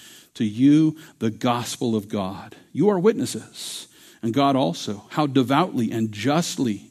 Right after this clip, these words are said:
and blamelessly we behaved ourselves among you who believe, as you know how we exhorted and comforted and charged every one of you as a father does his own children, that you would walk worthy of God who calls you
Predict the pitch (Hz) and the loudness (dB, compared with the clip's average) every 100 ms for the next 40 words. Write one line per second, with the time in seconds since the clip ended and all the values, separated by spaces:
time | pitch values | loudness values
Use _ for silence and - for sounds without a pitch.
0 | - 123 117 120 139 185 160 123 135 117 | 0 2 2 4 4 6 6 4 2 2
1 | 113 117 147 151 170 151 - 131 110 135 | 2 0 2 4 4 4 0 0 0 2
2 | 131 127 113 139 160 135 120 113 131 196 | 4 4 4 4 4 2 2 2 2 2
3 | 131 - - - - - 120 117 123 147 | 0 -2 -18 -20 -20 -4 -2 -2 0 4
4 | 117 123 131 131 113 113 107 98 104 120 | 4 4 2 -2 -4 -2 -2 -2 -4 -4
5 | 143 165 - 95 - 131 131 147 156 - | -2 -4 -8 -12 -6 -4 -4 -4 -6 -6
6 | 107 92 - 107 117 113 - 131 127 135 | -8 -8 -8 -6 -6 -8 -10 -6 -4 0
7 | 147 131 120 117 113 117 92 92 - - | 0 0 -2 -2 0 0 0 -4 -10 -20
8 | - - - 98 98 107 107 107 104 101 | -20 -20 -12 -10 -6 -2 -2 -2 -2 -4
9 | 101 101 95 92 90 98 95 95 95 - | -6 -8 -8 -8 -8 -8 -8 -10 -14 -16
10 | _ - - 104 117 120 120 120 110 107 | _ -20 -8 -6 0 2 2 0 -4 -6
11 | 107 104 113 113 113 110 104 117 101 95 | -6 -4 -2 -2 -2 -2 -4 -4 -4 -4
12 | 107 - 120 107 98 139 123 92 - | -8 -8 -8 -6 -6 -4 -4 -6 -14